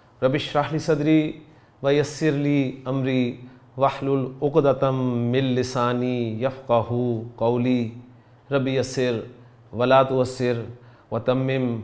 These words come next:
بالخیر۔ آمین یا رب العالمین۔ عربی کا معلم حصہ سوم میں چلتے ہیں آج کے سبق کی طرف،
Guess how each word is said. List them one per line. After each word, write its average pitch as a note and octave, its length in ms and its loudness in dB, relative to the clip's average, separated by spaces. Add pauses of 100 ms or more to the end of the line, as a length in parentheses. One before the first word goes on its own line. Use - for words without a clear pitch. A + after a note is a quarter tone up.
(180)
بالخیر۔ A#2+ 560 0 (400)
آمین A#2+ 640 -2 (300)
یا A#2 200 2
رب A#2 120 0
العالمین۔ B2 560 2 (540)
عربی D3 280 6
کا D3 140 2
معلم D3 400 4 (680)
حصہ C#3+ 360 0
سوم C#3 320 -4
میں C#3+ 280 -2 (340)
چلتے B2 380 -2
ہیں C3+ 200 0 (240)
آج B2 280 2
کے D#3+ 100 -2
سبق C#3+ 300 -2
کی D#3+ 60 -2
طرف، D#3+ 260 2